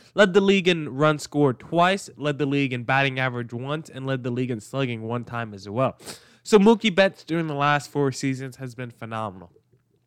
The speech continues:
Even throughout the totality of his career, he's been a, a consistent, excellent player.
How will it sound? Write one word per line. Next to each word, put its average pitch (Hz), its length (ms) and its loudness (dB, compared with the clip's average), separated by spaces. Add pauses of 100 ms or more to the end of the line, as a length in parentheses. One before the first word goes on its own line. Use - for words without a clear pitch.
(500)
Even 147 320 2
throughout 147 300 4
the 156 100 0
totality 170 540 2
of 165 80 -2
his 165 240 -2
career, 180 400 6
he's 175 220 -2
been 170 280 2 (140)
a, 143 320 2
a 135 100 -4
consistent, 180 800 -2
excellent 139 600 -2
player. 117 360 0